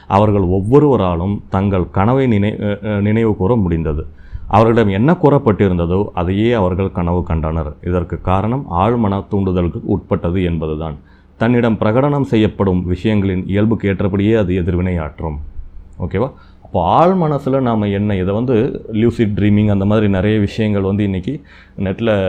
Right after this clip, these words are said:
நம்மளால பார்க்க முடியுது. ஆழ் மனசுக்குள்ள என்ன புகுத்துறோமோ அதை வந்து அந்த ஆழ் மனது பிரபஞ்ச பேரறிவோட கனெக்ட் ஆகி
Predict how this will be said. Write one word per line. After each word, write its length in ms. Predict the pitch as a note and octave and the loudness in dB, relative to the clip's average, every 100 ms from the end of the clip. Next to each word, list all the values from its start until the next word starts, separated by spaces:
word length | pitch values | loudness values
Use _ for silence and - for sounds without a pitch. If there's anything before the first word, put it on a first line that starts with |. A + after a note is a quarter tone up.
| F2+ F2+ | 0 -2
நம்மளால 400 | F2+ G2 G2+ - | -2 -2 -2 -2
பார்க்க 320 | G2+ G#2+ A2 | -2 -2 -2
முடியுது. 540 | F2+ E2 D#2+ E2 C#3 - - - _ - - - C3 D3 - D3 | -2 -2 -4 -4 -8 -10 -20 -20 _ -12 -8 -6 -4 -4 2 4
ஆழ் 320 | C3 C3+ F#3 | 4 4 6
மனசுக்குள்ள 500 | F#3 F3+ D3+ D3 D3+ | 6 6 4 4 4
என்ன 220 | B2 C#3+ | 4 2
புகுத்துறோமோ 720 | D3+ B2 B2 A#2 G2+ G#2+ B2+ A2+ | 2 0 0 0 2 2 0 0
அதை 220 | A2 A#2 | 2 2
வந்து 460 | A2 B2+ B2+ B2 - | 2 0 0 -2 -2
அந்த 220 | G#2+ G2+ | 0 0
ஆழ் 220 | G#2 C#3+ | 2 0
மனது 360 | C#3+ A2 G#2 C3 | 0 0 0 0
பிரபஞ்ச 360 | A2+ A#2+ C#3 | 0 0 -2
பேரறிவோட 640 | B2+ A#2+ A#2 A2 G#2+ A#2+ A#2 | 0 0 2 2 2 2 0
கனெக்ட் 480 | G#2+ G#2+ A2 - | -2 -2 -4 -4
ஆகி 320 | G#2+ F#2 A2 | -2 -2 -4